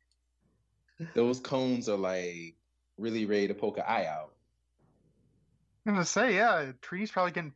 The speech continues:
Speaker 1: poked in the back of the head right now. <laughs>
Speaker 2: <laughs>
Speaker 1: Um, yeah, uh, so overall thoughts, um, I think this issue, more so than the first one, did really good with, uh,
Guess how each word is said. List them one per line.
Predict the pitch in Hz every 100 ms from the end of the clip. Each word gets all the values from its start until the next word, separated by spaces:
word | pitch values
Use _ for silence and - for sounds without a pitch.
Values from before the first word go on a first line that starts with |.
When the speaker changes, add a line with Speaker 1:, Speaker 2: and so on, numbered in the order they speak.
| -
Speaker 1:
poked | 175 175
in | 170
the | 143
back | 165 175
of | 151
the | 156
head | 220
right | 185 135
now. | 143 143 - - - -
<laughs> |
Speaker 2:
<laughs> | 247 - 247 - 330 - 247 - 330 - - 330 - - - 320 - 381 - - - - - - - - - - - - - -
Speaker 1:
Um, | 175 151 147 135 135 _ _ _ _ 196
yeah, | 240 -
uh, | 214 214 202 208 - - - - - _
so | - 220
overall | 233 359 320
thoughts, | 277 208 202 233 - -
um, | 185 170 160 151 147 143 _ _ -
I | 208
think | 359 359 -
this | 165 143 214 240 - -
issue, | 208 - 202 190
more | 160 165 185
so | - 190 175
than | 160 156
the |
first | 143 160 156 -
one, | 165 165 151
did | 165 147
really | 139 156 156
good | 139 151 147
with, | 139 147
uh, | 143 131 123